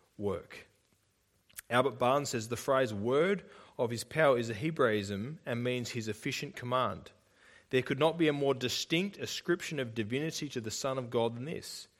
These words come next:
He upholds or sustains all things, that is the universe. It is not merely the earth, not only its rocks, mountains, seas, animals, and human beings, but it is the universe, all distant worlds.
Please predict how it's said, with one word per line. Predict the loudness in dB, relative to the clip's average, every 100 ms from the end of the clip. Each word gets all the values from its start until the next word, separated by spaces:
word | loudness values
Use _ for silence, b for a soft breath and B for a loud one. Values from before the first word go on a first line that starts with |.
| b b b b
He | 4
upholds | 4 4 4 6 4 0
or |
sustains | -2 -4 -2 2 2 2
all | 2 2
things, | 2 -2 -2 -2 0
that | 2
is | 2 -2
the | -4
universe. | -2 0 0 -2
It | -4
is | -2
not | 0 2
merely | 2 0
the | 0
earth, | 2 4 4 0 -10 -20 B B B
not | 2 6
only | 6 6
its | 0 0 4
rocks, | 4 4 -4 -4
mountains, | 2 2 2 -4 -4
seas, | 0 2 2 -2
animals, | -2 -2 -4
and | -6
human | -4 -4 -4
beings, | -2 0 0 -2
but | -2 -2
it | -2
is | -4
the | -4
universe, | -4 -4 -4 -4 -4 -6 -6
all | -4 -4
distant | -4 -10 -10 -2
worlds. | 0 -2 -4 -16